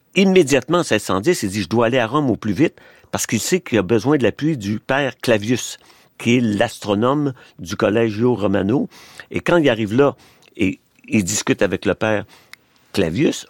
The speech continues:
au bout de deux, trois semaines, le père Clavius écrit une lettre officielle au cardinal Bellarmine qui lui avait dit, « C'est quoi ça ? Est-ce que c'est, c'est une rumeur ou c'est vrai ? » Il dit, « Oui, tout est vrai, excepté ma position sur la Lune,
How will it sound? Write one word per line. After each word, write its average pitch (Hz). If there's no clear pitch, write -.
au 92
bout 110
de 87
deux, 110
trois 87
semaines, 156
le 95
père 117
Clavius 107
écrit -
une 98
lettre 104
officielle 104
au 87
cardinal 101
Bellarmine 101
qui -
lui 90
avait 82
dit, « 92
C'est -
quoi 110
ça ? 113
Est-ce 82
que 101
c'est, 87
c'est -
une 87
rumeur 127
ou 104
c'est 90
vrai ? » 78
Il 73
dit, « 82
Oui, 113
tout 208
est 117
vrai, -
excepté -
ma 113
position 143
sur 104
la 98
Lune, 185